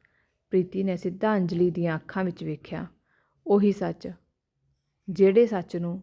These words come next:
ਤੁਸੀਂ ਛੁਪਾ ਰਹੇ ਹੋ। ਰਾਜੀਵ ਮੈਨੂੰ ਛੱਡਣਾ ਚਾਹੁੰਦਾ ਹੈ ਨਾ? ਜਾਂ ਤੁਸੀਂ ਦੋਵੇਂ ਚਾਹੁੰਦੇ ਹੋ ਕਿ ਉਹ ਮੈਨੂੰ ਛੱਡ ਦੇਵੇ?" ਇਹ ਸੁਣ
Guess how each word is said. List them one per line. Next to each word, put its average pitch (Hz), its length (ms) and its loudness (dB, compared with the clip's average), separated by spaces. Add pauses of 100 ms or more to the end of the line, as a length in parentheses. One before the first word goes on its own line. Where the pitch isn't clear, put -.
ਤੁਸੀਂ 220 220 -8
ਛੁਪਾ 165 420 -2
ਰਹੇ 156 260 -4
ਹੋ। 165 160 -6 (800)
ਰਾਜੀਵ 180 360 2
ਮੈਨੂੰ 190 220 2
ਛੱਡਣਾ 170 380 0
ਚਾਹੁੰਦਾ 160 360 -2
ਹੈ 175 160 -2
ਨਾ? 180 160 -6 (800)
ਜਾਂ 254 140 4
ਤੁਸੀਂ 254 280 -2
ਦੋਵੇਂ 190 340 2
ਚਾਹੁੰਦੇ 180 340 0
ਹੋ 156 180 -6 (420)
ਕਿ 196 140 0
ਉਹ 226 100 4
ਮੈਨੂੰ 208 260 2
ਛੱਡ 151 240 -6
ਦੇਵੇ?" 151 360 -4 (840)
ਇਹ 196 140 2
ਸੁਣ 190 240 -2